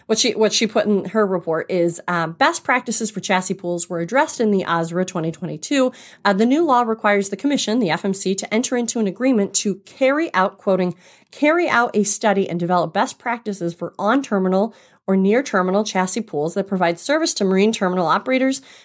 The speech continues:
motor carriers, railroads, and other stakeholders that use the chassis pools with the goal of optimizing supply chain efficiency and effectiveness." The Transportation Research Board shall, and this is all from osra,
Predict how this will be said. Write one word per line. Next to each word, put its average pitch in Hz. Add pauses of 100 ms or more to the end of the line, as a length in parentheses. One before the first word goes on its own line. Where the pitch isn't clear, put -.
(140)
motor 170
carriers, 247
railroads, 247
and 185
other 190
stakeholders 175
that 156
use 175
the 247
chassis 160
pools 160
with 190
the 202
goal 269
of -
optimizing 170
supply 175
chain 170
efficiency 160
and 165
effectiveness." 156 (680)
The 226
Transportation 247
Research 185
Board 180
shall, 151
and 185
this 185
is 165
all 170
from 190
osra, 147